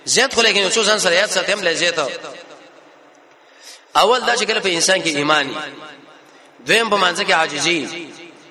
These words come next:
دریم د فرش حفاظت کوي، څلورم د بې پیرې مجلس ته مه خاړئ، پنځم د وعدې پابندي، شپږم د امانت لحاظ،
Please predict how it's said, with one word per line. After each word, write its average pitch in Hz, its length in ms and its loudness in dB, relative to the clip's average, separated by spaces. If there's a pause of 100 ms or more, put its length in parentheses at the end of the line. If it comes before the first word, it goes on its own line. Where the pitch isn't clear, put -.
(220)
دریم 226 300 4
د 190 80 2
فرش 208 280 2
حفاظت 170 460 2
کوي، 165 460 -2 (360)
څلورم 196 360 2
د 240 40 2
بې 208 160 0
پیرې 190 200 2
مجلس 214 280 -2
ته 214 80 2
مه 202 100 2
خاړئ، 175 340 2 (600)
پنځم 185 360 2
د 220 40 2
وعدې 190 360 2
پابندي، 175 760 0 (300)
شپږم 185 440 0
د 202 40 4
امانت 180 460 0
لحاظ، 170 340 0